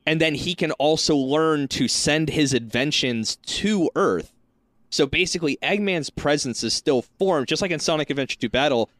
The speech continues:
Project Arc, which is his big space station that blew up half the fucking moon.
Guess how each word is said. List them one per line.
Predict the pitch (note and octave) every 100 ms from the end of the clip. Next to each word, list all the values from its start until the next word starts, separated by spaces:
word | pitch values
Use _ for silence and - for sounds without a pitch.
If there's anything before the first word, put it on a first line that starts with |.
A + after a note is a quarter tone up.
| _
Project | - B2 C3 - -
Arc, | A3+ D2 - - _ _ _ _
which | C3 C3
is | C#3 A#2+ -
his | D3+ C#3
big | - A#2+
space | - - G3+
station | - A2 - A2
that | G2
blew | A#2+ A#2
up |
half | - A2+
the | -
fucking | - A2+ - B2+
moon. | G#3+ E2+